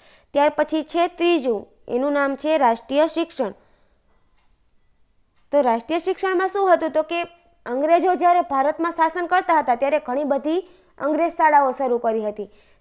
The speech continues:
જેન-, અને ભારતના ઘણા બધા જે વિદ્યાર્થીઓ છે એ અંગ્રેજી શિક્ષણ મેળવવા માટે એમાં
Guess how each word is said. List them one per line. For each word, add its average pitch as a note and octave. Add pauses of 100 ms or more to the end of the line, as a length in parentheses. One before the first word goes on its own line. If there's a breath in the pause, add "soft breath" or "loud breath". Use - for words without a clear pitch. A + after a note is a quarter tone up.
જેન-, C#4
અને C#4
ભારતના C4+
ઘણા B3+
બધા D4
જે D#4+
વિદ્યાર્થીઓ D4+
છે D#4
એ D4+ (120)
અંગ્રેજી C#4
શિક્ષણ D4+
મેળવવા C4+
માટે B3+
એમાં C#4